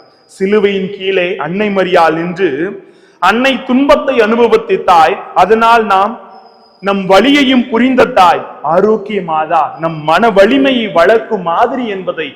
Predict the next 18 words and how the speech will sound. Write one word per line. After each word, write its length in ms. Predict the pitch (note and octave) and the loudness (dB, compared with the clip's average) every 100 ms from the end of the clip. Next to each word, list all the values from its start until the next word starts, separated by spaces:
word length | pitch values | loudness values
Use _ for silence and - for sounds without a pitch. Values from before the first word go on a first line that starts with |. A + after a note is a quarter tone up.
| - | -18
இன்று 160 | D3 D3 | -20 -10
நாம் 220 | C#3+ C3 | -8 -6
அனைவருமே 420 | C3 E3+ E3 D#3 | -8 -6 -8 -8
உணர்ந்து 340 | C3+ C#3+ E3+ D#3 | -16 -16 -18 -16
கொள்ள 220 | C3 B2+ | -14 -12
வேண்டும். 260 | B2+ C3 - - _ C#3 | -14 -14 -20 -20 _ -2
லூக்கா 400 | E3 F#3+ F#3 D#3 | 0 2 2 2
ரெண்டு 300 | E3 G3+ A3 | 0 -2 0
பத்தொன்பது 460 | F#3+ F3 D#3+ D3 | -2 -2 -8 -10
சொல்லுகிறது, 680 | - D3 C#3+ C#3+ C3+ C#3 - - - | -10 -12 -10 -12 -10 -12 -12 -16 -6
"அவள் 200 | D3+ D#3 | -2 -2
எல்லாவற்றையும் 840 | D#3 G3 A#3 B3 A#3+ B3+ C4+ B3 | -2 2 4 6 4 0 -2 0
மனதில் 440 | G3 G3+ C#4 D4+ C4+ | 0 2 2 2 0
இருத்தி 380 | A#3+ C4 A#3+ | 0 -2 -6
வைத்தாள்" 420 | G3 F3+ - D#3 D3+ | -6 -6 -2 -2 -2
என்று 420 | D3 D#3 C3+ - - | -8 -8 -10 -12 -16
நமக்கு 320 | C#3 D3 D3 | -10 -10 -10
உணர்த்துகிறது. 760 | C#3 E3 - C#3 C3+ C3 C3+ - | -6 -6 -8 -14 -12 -12 -12 -14